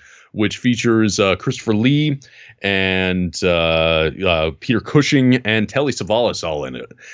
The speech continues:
And it was up to me to find a film to pair with it.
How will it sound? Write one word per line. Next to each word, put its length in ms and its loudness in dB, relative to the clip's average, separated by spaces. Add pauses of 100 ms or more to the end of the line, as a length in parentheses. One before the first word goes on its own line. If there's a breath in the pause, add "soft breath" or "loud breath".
(160 loud breath)
And 380 0
it 40 0
was 160 0
up 140 0
to 80 -10
me 340 2
to 260 0
find 300 -2
a 40 -2
film 340 -2
to 160 -6
pair 460 -2
with 300 -4
it. 240 -6